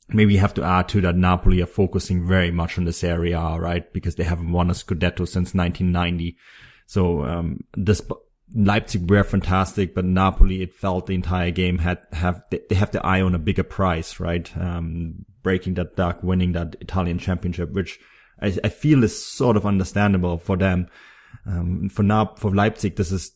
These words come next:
different. I think Leipzig will focus quite a lot on the Europa League, um, because this is a trophy that, in my opinion, they could maybe even win or e-,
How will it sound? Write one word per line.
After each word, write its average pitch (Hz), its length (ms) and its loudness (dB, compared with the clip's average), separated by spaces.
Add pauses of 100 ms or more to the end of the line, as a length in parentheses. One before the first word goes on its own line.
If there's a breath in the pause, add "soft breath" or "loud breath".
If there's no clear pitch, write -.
different. 101 320 2
I 92 40 0
think 101 240 0
Leipzig 98 340 0
will 92 100 0
focus 98 340 -2
quite 98 260 0
a 90 40 0
lot 98 180 2
on 92 120 0
the 87 80 -2
Europa 87 340 -4
League, 82 320 -6 (120)
um, 85 340 -4
because 87 240 -4
this 87 80 -4
is 82 120 -4
a 92 40 -2
trophy 95 360 -2
that, 82 260 -6 (220)
in 98 80 0
my 104 160 4
opinion, 92 340 2
they 90 80 -2
could 90 220 -8
maybe 101 400 0
even 95 200 -2
win 95 260 0
or 85 120 -4
e-, 104 140 -10